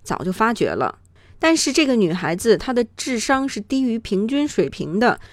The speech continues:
尽管说她的智商没有特别的低，所以她的医生治疗师就意识到，如果这个女孩子啊被问到她今天感受怎么样啊，她的想法怎么样的时候，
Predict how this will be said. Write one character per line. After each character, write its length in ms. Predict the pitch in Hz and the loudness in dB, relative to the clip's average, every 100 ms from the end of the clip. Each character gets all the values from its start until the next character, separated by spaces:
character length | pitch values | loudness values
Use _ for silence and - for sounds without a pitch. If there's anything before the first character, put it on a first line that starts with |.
| - - | -12 2
尽 140 | 262 | 4
管 160 | 254 196 | 6 4
说 160 | 240 | 2
她 100 | 240 | 2
的 100 | 233 | 0
智 240 | 220 - 208 | -2 -2 0
商 200 | 226 233 | 2 2
没 160 | 185 | 2
有 120 | 208 | 2
特 240 | 151 - 254 | -2 0 0
别 160 | 123 | 0
的 140 | 98 208 | 0 0
低， 380 | 185 185 180 - - - - | 2 2 2 -4 -20 -20 -10
所 160 | - 285 | 2 2
以 60 | |
她 120 | 277 | 4
的 120 | 294 247 | 2 2
医 200 | 269 285 | 2 2
生 220 | 302 294 | 2 0
治 160 | - | 4
疗 180 | 247 190 | 6 6
师 280 | 254 - 294 | 2 0 0
就 160 | 294 226 | 0 0
意 180 | 220 | 0
识 180 | 208 190 | 0 0
到， 240 | 170 139 - - - | 0 -2 -8 -18 -4
如 120 | 302 | 2
果 120 | 311 | 4
这 120 | 294 | 4
个 220 | 277 233 190 | 6 4 2
女 180 | - 185 | 0 0
孩 240 | 180 165 | 0 -2
子 120 | 196 254 | 2 2
啊 80 | |
被 180 | 220 277 | 4 2
问 260 | 269 302 214 | 2 0 4
到 300 | 196 170 175 - - | 4 4 2 -8 -8
她 140 | 220 | -4
今 140 | 226 | 0
天 120 | 233 233 | 0 2
感 240 | - - | 2 2
受 220 | - 269 | 4 4
怎 100 | 214 | 4
么 120 | 165 | 0
样 200 | 165 208 | 4 4
啊， 140 | 208 180 | 4 2
她 140 | 220 | 2
的 100 | 220 | 0
想 400 | - 190 170 277 | 0 -2 -2 0
法 160 | 285 208 | 2 2
怎 100 | 202 | 2
么 120 | 170 | 0
样 240 | 180 190 | 0 2
的 100 | 175 | 0
时 220 | 180 165 170 | -2 -4 -4
候， 320 | - 160 | 0 -2